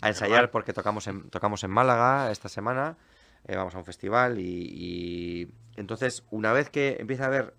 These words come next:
Speaker 1: eh, un mayor movimiento, una mayor estabilidad, noto que la banda hace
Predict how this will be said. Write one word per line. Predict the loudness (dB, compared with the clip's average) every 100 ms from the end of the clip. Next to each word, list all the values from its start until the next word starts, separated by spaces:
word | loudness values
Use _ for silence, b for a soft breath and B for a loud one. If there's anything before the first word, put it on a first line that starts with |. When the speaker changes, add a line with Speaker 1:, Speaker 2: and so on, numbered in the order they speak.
| -12
Speaker 1:
eh, | -8 -6 -6 -8 -10 -12
un | -6
mayor | 0 2 0
movimiento, | -2 -2 -2 -2 -4 -4 -6
una | -6 -4
mayor | -2 -2 -2
estabilidad, | -4 -4 -2 0 0 -4 b b b b b
noto | -4 -2 -2
que | 0
la | 2
banda | 4 4 0
hace | 0 -6 -10